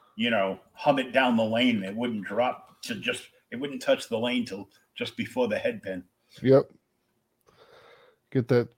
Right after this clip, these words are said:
Speaker 2: get that spin on it, and then have it just hook right in there. Bam. Get all that power out of it.
Speaker 1: There was some cocky kids. One of 'em, uh, had one of those, uh,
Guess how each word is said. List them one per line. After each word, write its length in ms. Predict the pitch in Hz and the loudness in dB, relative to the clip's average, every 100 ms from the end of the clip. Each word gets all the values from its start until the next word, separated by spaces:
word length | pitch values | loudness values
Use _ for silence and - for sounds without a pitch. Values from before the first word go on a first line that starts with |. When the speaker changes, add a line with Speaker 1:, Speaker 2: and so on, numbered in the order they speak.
| - | -4
Speaker 2:
get 140 | 131 | -2
that 160 | 127 120 | 0 -2
spin 320 | - - 139 | -2 2 4
on 180 | 135 131 | 4 4
it, 140 | 143 - _ _ _ _ _ _ - | 0 -4 _ _ _ _ _ _ -10
and 100 | 104 | -6
then 80 | 107 | 0
have 200 | 117 120 | 0 0
it 40 | 110 | -2
just 140 | - _ - | -8 _ -6
hook 260 | - 131 131 | 0 0 4
right 200 | 123 127 | 4 4
in 140 | 131 | 2
there. 180 | 120 104 | 0 0
Bam. 540 | - 143 135 113 98 _ _ _ _ _ | 0 0 2 -2 -4 _ _ _ _ _
Get 180 | 127 120 | -10 0
all 180 | 120 131 | 6 6
that 160 | 117 - | 6 2
power 320 | 110 107 104 | 2 2 2
out 120 | 101 | 0
of 120 | 98 | -2
it. 140 | 80 123 _ _ _ _ - | -6 -12 _ _ _ _ -8
Speaker 1:
There 120 | 151 | -6
was 140 | 175 | -4
some 140 | 240 - | -4 -4
cocky 400 | 120 123 131 110 | -2 -4 -2 -4
kids. 500 | 113 107 104 - - - _ _ - | -2 -6 -6 -12 -18 -20 _ _ -6
One 200 | 113 123 | 0 2
of 100 | 120 | 2
'em, 240 | 110 98 | 2 2
uh, 360 | 95 95 92 - _ _ _ | 0 -2 -4 -8 _ _ _
had 260 | - 107 101 | 0 2 2
one 160 | 107 107 | -2 -2
of 60 | |
those, 380 | 101 98 95 92 | -2 -2 -4 -2
uh, 420 | 95 92 90 87 | 0 2 0 -4